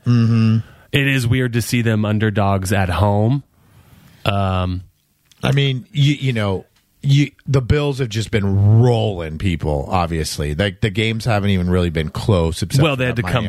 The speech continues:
Speaker 2: back. They had to come back against, uh, Baltimore.
Speaker 1: Oh, well, right. Yeah, yeah, yeah. I guess that's true.
Speaker 2: But the weather was kinda crap. So, yeah, I mean, I, I'm kinda thinking I like the Bills this week for some reason.
Speaker 1: Really?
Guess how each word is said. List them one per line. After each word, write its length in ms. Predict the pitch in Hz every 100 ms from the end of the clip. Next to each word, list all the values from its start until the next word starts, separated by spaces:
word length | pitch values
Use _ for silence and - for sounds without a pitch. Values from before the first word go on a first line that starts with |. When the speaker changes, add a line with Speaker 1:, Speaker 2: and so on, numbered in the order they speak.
| 98
Speaker 2:
back. 360 | 87 87 - -
They 120 | 143
had 60 | 127
to 40 | 120
come 180 | 123
back 260 | 113 104 98
against, 640 | 98 101 90 - - -
uh, 320 | 95 87 87
Baltimore. 560 | 85 107 107 92 87 85
Speaker 1:
Oh, 40 |
well, 280 | 131 120 107
right. 300 | 98 85 78
Yeah, 140 | 101 90
yeah, 160 | 87
yeah. 240 | 85 80 73
I 80 |
guess 200 | 78 80
that's 200 | 85 80
true. 320 | - 82 71 78
Speaker 2:
But 180 | 127 120
the 100 | 127
weather 300 | 120 120 113
was 160 | 107
kinda 240 | - 101 95
crap. 520 | - 95 92 92 - - _ _
So, 600 | - - 131 120 117 110 - _ - -
yeah, 260 | 123 135 139
I 40 |
mean, 200 | 139 135
I, 220 | - 123 - - 110 -
I'm 320 | 110 110 107
kinda 260 | 113 135 127
thinking 480 | - 107 110 98 87
I 80 |
like 220 | 90 87 85
the 100 | 82
Bills 580 | 92 95 90 92 - - - -
this 280 | 110 98 110
week 240 | 101 98
for 100 | 107
some 240 | 104 104
reason. 320 | 101 101 101 92
Speaker 1:
Really? 840 | 85 90 107 143 180 175 95